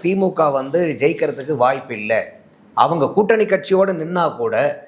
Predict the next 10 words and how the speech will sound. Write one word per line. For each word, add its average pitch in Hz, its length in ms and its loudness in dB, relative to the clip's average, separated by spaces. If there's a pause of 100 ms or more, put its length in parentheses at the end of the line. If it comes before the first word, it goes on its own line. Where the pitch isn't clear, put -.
(220)
இப்ப 156 200 2
இன்னைக்கு 170 220 2
ஒரு 151 120 2
தனி 170 240 2
பெரும்பான்மை 185 560 -2
வரணும்னா 156 400 -2
நூத்தி 165 280 -4
பதினெட்டு 127 360 0
சீட் - 240 -6
வேணும். 117 260 -4